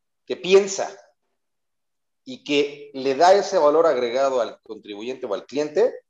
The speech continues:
y que no solamente se siente el robot del sat descargando X M L, P D Fs, poniéndoles en una calculadora que compró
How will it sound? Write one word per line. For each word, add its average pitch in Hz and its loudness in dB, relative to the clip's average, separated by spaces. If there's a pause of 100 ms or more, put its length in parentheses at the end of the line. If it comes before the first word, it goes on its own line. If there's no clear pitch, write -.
(280)
y 113 -16
que 135 -4
no 143 -2
solamente 135 -4
se - -16
siente 135 -2
el 127 4
robot 110 2
del 104 0
sat - -4 (500)
descargando 120 -2
X 123 -4
M 113 -6
L, 123 -2
P 113 -2
D 117 2
Fs, 147 -4
poniéndoles 170 -2
en 131 -6
una 180 -6
calculadora 139 0
que - -4
compró 139 2